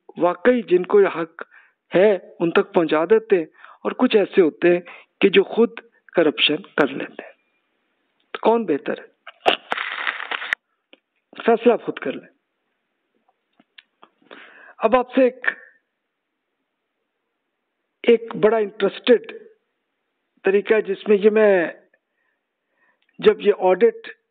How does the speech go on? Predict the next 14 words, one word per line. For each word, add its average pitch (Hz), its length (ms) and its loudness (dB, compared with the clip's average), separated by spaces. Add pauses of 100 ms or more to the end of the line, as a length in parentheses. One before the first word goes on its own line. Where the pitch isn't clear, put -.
(680)
पढ़ाता 160 380 -2
हूँ 196 240 -2
तो 202 100 2
उसको 214 320 -2
मैं 214 220 -4
जानबूझ 202 560 -2
के 165 220 0 (500)
start 240 540 -2
में 190 120 0
ही 131 80 -2 (840)
fraud 214 420 0
investigation 190 920 0 (2000)
के 196 80 -2
तरीके 185 480 2